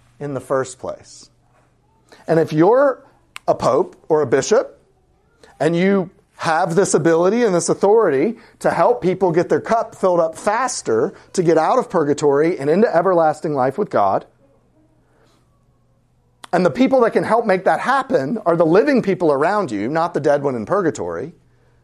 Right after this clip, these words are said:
and you gotta keep the lights on in the church, or build a bigger church,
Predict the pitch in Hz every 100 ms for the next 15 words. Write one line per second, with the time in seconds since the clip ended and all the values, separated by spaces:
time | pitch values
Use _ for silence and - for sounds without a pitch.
0 | _ _ _ _ _ _ _ _ _ _
1 | _ - 302 330 311 247 254 220 240 -
2 | 190 220 - 220 202 180 - 254 339 214
3 | - - - _ _ _ _ - - _
4 | - - - _ - 190 185 190 151 233
5 | 196 135 123 - - - -